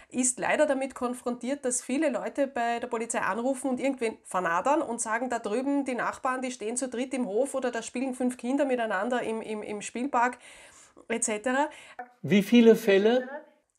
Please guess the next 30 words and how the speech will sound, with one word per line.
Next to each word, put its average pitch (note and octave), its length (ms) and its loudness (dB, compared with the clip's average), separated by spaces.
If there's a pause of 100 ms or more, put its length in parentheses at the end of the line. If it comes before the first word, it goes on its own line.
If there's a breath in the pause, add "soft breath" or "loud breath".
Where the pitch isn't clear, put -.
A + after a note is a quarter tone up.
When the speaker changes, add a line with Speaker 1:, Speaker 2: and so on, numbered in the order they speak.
(720 soft breath)
Speaker 1:
Äh, B3+ 300 4
letztendlich B3+ 800 2
hat's A#3 200 0
in C#4+ 120 2
den D4 120 4
letzten, C#4+ 520 -2 (100)
äh, - 180 -2
über D4 180 0
zwei C#4 200 0
Wochen C4 340 -2
so C#4 140 0
an A#3+ 180 0
die D4+ 160 -2
zehntausend C4+ 880 -2
Anzeigen A3 600 -2
gegeben. B3+ 540 -2
Die C4+ 100 -2
können B3+ 360 0
immerhin, D#4+ 640 0
äh, A3+ 440 0
die A3+ 60 -6
Maximalstrafe B3 840 -2
liegt C4 220 -4
bei B3 100 -4
dreitausendsechshundert B3+ 1200 -2
Euro. G3 400 0 (320 loud breath)
Polizei B3 480 2
hat D4+ 160 -2
jetzt, C#4+ 240 0
äh, - 60 -6